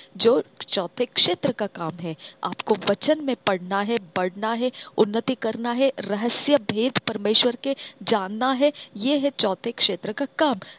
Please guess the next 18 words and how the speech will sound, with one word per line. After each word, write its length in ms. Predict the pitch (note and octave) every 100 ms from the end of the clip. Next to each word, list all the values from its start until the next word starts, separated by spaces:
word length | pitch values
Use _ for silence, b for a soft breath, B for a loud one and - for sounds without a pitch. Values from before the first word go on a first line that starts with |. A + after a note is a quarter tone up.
| -
जब 160 | G#3 - -
तक 120 | E4 -
आपकी 400 | - - - D4
मानसिकता 880 | D4 G#3 F#3 F#3+ - D4 - C#4+ D#4 -
और 180 | A#3+ A#3
मनोदशा 640 | G3 F#3+ G3+ G#3+ - C#4 -
उन 360 | D4+ F#4 F#4 - -
चौथे 420 | A#3+ B3 - D#4+
क्षेत्र 520 | - - B3+ - B3
के 260 | - C4 C#4+ B B -
आत्मिक 480 | C#4 - D4 F#4+ - -
कामों 340 | A#3 A3+ C#4+
को 160 | D#4+ C#4+
पकड़ती 840 | - - - - G4 F4 - D4
नहीं 380 | C#4 G3+ G3 F3+
है, 140 | G3 B B _
तभी 400 | - B3+ B3 D4
तक 200 | F4 C#4